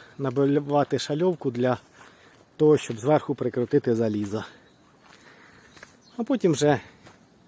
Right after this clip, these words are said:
із внутрішньої частини буду утеплювати. Ось такий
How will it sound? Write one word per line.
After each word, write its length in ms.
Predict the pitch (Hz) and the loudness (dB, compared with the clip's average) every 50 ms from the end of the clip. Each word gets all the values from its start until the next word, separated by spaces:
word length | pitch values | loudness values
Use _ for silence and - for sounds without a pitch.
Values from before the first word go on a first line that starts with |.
| _ _ _ _ - - - - - - _ _ _ _ _ - - - - _ - - - | _ _ _ _ -20 -20 -20 -20 -20 -20 _ _ _ _ _ -20 -20 -20 -20 _ -20 -20 -12
із 360 | 151 143 135 123 117 - - - - - - - _ _ _ - _ _ _ _ _ _ - - _ - - - _ _ - - | -6 -4 -4 -4 -4 -8 -14 -16 -20 -20 -20 -20 _ _ _ -20 _ _ _ _ _ _ -20 -20 _ -20 -20 -20 _ _ -10 -4
внутрішньої 420 | 185 196 - 170 - - 175 170 | -4 -4 -4 -4 -2 0 0 0
частини 460 | - - 156 - - 165 156 139 127 | 2 0 -2 -2 0 0 0 0 0
буду 380 | 120 117 135 135 127 127 117 98 - - - - _ _ _ - - | -2 -2 -4 -2 0 -2 -2 -2 -6 -14 -20 -20 _ _ _ -18 -16
утеплювати. 680 | 131 - - 120 107 - - 117 117 113 113 - - - - _ _ _ _ _ - _ _ _ _ _ _ _ _ _ _ _ _ _ _ _ _ _ - _ _ _ _ _ _ _ _ _ _ _ _ _ _ _ _ _ _ _ _ _ _ _ _ _ _ _ _ _ _ _ _ _ _ _ _ _ _ _ _ _ _ _ _ _ _ _ _ _ _ _ _ - | -14 -6 -4 -4 -4 -4 -4 -8 -8 -8 -8 -12 -14 -18 -18 _ _ _ _ _ -20 _ _ _ _ _ _ _ _ _ _ _ _ _ _ _ _ _ -20 _ _ _ _ _ _ _ _ _ _ _ _ _ _ _ _ _ _ _ _ _ _ _ _ _ _ _ _ _ _ _ _ _ _ _ _ _ _ _ _ _ _ _ _ _ _ _ _ _ _ _ _ -12
Ось 160 | - 160 - | -10 -10 -8
такий 400 | - 135 127 - 139 135 131 110 | -8 -10 -8 -6 -4 -4 -4 -6